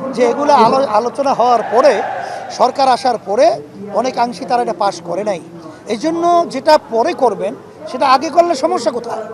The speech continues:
তাহলে এই যখনই এই কথা বলবে, আপনি একমত হলেন, তারপরে আপনি পরের জন্য এটা রেখে দেন, এখানেই তো মানুষের সন্দেহ বাড়ে।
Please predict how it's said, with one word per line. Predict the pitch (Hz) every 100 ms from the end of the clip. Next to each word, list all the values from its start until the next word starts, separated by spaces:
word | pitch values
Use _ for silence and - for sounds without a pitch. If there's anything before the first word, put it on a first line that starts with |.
| 214 208 196 202 175 - -
তাহলে | 254 294
এই | - 285 320 220 214
যখনই | 214 320 349 415
এই | 381
কথা | 330 - 262
বলবে, | 202 196 220 285 196 - - - 180 214
আপনি | 202 226 302
একমত | 269 262 202 233 262
হলেন, | 277 233 208 220 254 254 233 - - -
তারপরে | 247 262 311
আপনি | 311 320 269 214
পরের | 262 302 339 269
জন্য | 339 339
এটা | 269 311
রেখে | 302 294
দেন, | 285 262 226 208 208 208 - 233
এখানেই | 254 339 381
তো | 392
মানুষের | 339 339 320
সন্দেহ | 220 262 269 190
বাড়ে। | 170 151